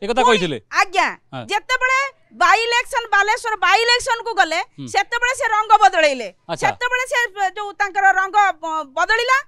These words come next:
Speaker 2: ସେତେବେଳେ ସେ ନୀଳ ରଙ୍ଗ, ଆଗରୁ ନାଲି ରଙ୍ଗ ଥିଲେ, ବିପ୍ଳବର ପ୍ରତୀକ ହେଇକିରି ଛିଡ଼ା ହେଇଥିଲେ, "ଏଇ ଅଞ୍ଚଳକୁ ରକ୍ଷା କରିବେ।"
Speaker 1: ଆଚ୍ଛା।
Speaker 2: ପୁଣି ସେ ନାଲି ବ-, ରଙ୍ଗ ବଦଳେଇକିରି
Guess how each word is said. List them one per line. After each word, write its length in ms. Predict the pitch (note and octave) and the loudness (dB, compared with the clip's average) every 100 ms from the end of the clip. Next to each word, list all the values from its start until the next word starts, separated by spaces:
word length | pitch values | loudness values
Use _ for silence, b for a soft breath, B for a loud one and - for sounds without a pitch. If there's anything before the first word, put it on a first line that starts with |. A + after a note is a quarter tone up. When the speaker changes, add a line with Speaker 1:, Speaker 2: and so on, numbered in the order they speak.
| _ _ | _ _
Speaker 2:
ସେତେବେଳେ 420 | - F#4+ G#4+ A4+ | -6 -6 -6 -10
ସେ 160 | A4 G4 | -6 -6
ନୀଳ 340 | F#4 F4 G4+ | -6 -4 0
ରଙ୍ଗ, 240 | G#4+ G#4+ G#4+ G#4+ G4+ _ - | 0 0 2 2 2 _ -6
ଆଗରୁ 280 | E4+ F4 G#4+ | -4 -4 -4
ନାଲି 280 | G4+ F#4+ A4+ | -4 -4 -2
ରଙ୍ଗ 260 | A4+ A4 | -4 -2
ଥିଲେ, 280 | A4 A4 F4+ | -4 -2 -2
ବିପ୍ଳବର 500 | D4+ G4+ G#4+ G#4 G#4+ | -4 -8 -2 -2 -2
ପ୍ରତୀକ 380 | G#4+ G4+ G#4+ G4 | -6 -8 -8 -6
ହେଇକିରି 300 | A#4+ G#4+ G#4+ | -6 -6 -8
ଛିଡ଼ା 240 | - G4 | -8 -2
ହେଇଥିଲେ, 260 | G#4 G4+ A#4+ | 0 0 -2
"ଏଇ 180 | B4+ G4 | 0 -2
ଅଞ୍ଚଳକୁ 360 | F#4+ G4+ G4 | -2 -6 -6
ରକ୍ଷା 300 | F#4+ F4+ F4+ | -4 -4 -4
କରିବେ।" 380 | D4+ C#4+ A#3+ F3+ _ | -4 -4 -6 -14 _
Speaker 1:
ଆଚ୍ଛା। 280 | D#3 C#3 A2+ | -14 -10 -10
Speaker 2:
ପୁଣି 200 | C4+ G4 | -6 -8
ସେ 140 | G4 G4+ | -6 -8
ନାଲି 500 | E4 D4 E4+ G4+ F4 | -4 -4 -4 -8 -8
ବ-, 160 | D4 | -10
ରଙ୍ଗ 360 | D#4+ D4 E4 F4 | -8 -6 -4 -4
ବଦଳେଇକିରି 640 | D#4+ D#4+ F4+ G#4 G4+ A#4 | -4 -4 -4 -6 -8 -10